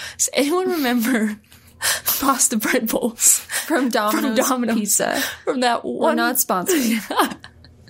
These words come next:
Speaker 1: There's this one time in history where Domino's came out with a pasta bread bowl, which everyone was like, "What are you doing?"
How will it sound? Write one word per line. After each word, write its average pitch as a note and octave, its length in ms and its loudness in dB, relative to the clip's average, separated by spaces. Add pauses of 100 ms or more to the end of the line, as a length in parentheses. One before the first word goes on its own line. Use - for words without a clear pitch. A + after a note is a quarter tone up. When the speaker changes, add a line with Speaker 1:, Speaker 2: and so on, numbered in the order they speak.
(720)
Speaker 1:
There's - 220 2
this B3+ 200 0
one C#4 340 0
time B3+ 320 0
in A#3+ 100 0
history G#3 640 -2 (120)
where E3 120 -2
Domino's A3 460 -2
came F#3+ 220 0
out F#3 120 -2
with G3+ 140 -2
a F#3 80 -2
pasta F#3+ 380 -2
bread E3+ 280 -2
bowl, A#3+ 320 -2
which A3+ 220 -2
everyone G3+ 280 0
was G3 140 -2
like, F#3+ 140 -2
"What G3 560 0
are A#3 100 2
you G#3 220 0
doing?" B3 480 -2